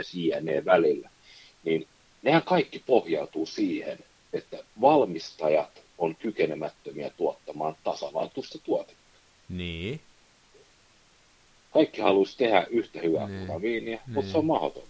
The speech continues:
Speaker 2: Niin.
Speaker 1: koska siihen vaikuttaa niin
Speaker 2: Niin moni
Speaker 1: moni asia,
Speaker 2: asia.
Speaker 1: mihin sä et
Speaker 2: Niin.
Speaker 1: voi vaikuttaa.
Speaker 2: Niin.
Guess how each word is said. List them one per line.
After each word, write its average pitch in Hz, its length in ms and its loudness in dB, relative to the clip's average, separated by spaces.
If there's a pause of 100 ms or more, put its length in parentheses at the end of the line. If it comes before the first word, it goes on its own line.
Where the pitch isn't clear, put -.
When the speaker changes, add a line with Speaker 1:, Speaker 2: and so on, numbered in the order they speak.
(140)
Speaker 2:
Niin. 101 400 -6
Speaker 1:
koska - 360 0 (240)
siihen 120 320 -2
vaikuttaa 127 520 0
niin 113 100 2
Speaker 2:
Niin 131 140 2
moni 120 180 2
Speaker 1:
moni 120 80 2
asia, 127 260 2
Speaker 2:
asia. 90 80 0
Speaker 1:
mihin 98 160 0
sä 220 100 4
et 98 40 4
Speaker 2:
Niin. 196 100 -4
Speaker 1:
voi 127 140 4
vaikuttaa. - 540 2
Speaker 2:
Niin. 90 180 -6